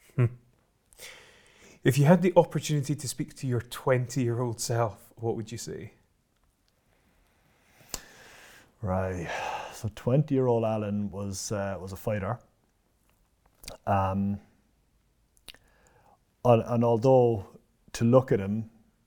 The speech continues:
Speaker 2: it's funny, I'm always talking about him as a separate person,
Speaker 1: <laughs>
Speaker 2: but he, he,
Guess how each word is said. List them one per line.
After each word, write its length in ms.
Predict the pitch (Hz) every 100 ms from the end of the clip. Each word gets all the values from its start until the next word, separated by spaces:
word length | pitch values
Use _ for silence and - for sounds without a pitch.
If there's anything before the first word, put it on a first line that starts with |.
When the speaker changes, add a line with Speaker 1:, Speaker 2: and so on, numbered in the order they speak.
| _ _ _ -
Speaker 2:
it's 140 | 117 -
funny, 220 | 117 107
I'm 120 | 104
always 260 | 107 107 -
talking 280 | 113 107
about 160 | 110 110
him 100 | 110
as 80 | 110
a 80 | -
separate 340 | 127 110 120
person, 880 | 131 123 - 117 165 - 165 - 165
Speaker 1:
<laughs> 40 | -
Speaker 2:
but 200 | 131 127
he, 60 | 147 147
he, 200 | 143